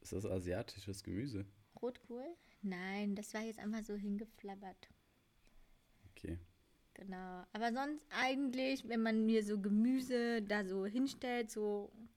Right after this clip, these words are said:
Speaker 2: dann, dann esse ich das schon, wenn man
Speaker 1: <laughs> Naja.
Speaker 2: asiatisch geht. Wie? Ja
Speaker 1: Naja.
Speaker 2: doch, diese
Speaker 1: Du isst,
Speaker 2: Karotten und so, ne?
Speaker 1: du isst
Speaker 2: Die
Speaker 1: immer
Speaker 2: ganzen
Speaker 1: erst alles andere und am Ende dann noch so zwei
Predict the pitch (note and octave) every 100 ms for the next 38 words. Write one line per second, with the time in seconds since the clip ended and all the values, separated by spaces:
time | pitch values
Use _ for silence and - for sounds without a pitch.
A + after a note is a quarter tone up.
0 | _ G3+ G3+ G#3+ G#3+ C4 - F#4+ - A3+
1 | - A#3+ C#4+ G4+ G3 E3+ F3 - G3+ F#3
2 | G3 E3+ F#3 F#3 - F#3+ - G3 G3 -
3 | - - - - G#3+ C4+ F#4+ - _ -
4 | G#3+ G#3+ C#4+ A4+ A#4+ B3+ G#3+ A3 G3 -
5 | E4+ F4+ F4+ E4 F4 F4+ F4 G4+ A#4 D4+
6 | C4+ E4+ G#2 - B2 A#2+ A#2 A#2+ A2 G#2+
7 | G#2+ A2 C#3 C3+ C3 A2+ F#2+ F#2+ F#2+ A2
8 | G#2 G2 F#2+ F#2+ F#2 - - F#2 F#2 F2
9 | F2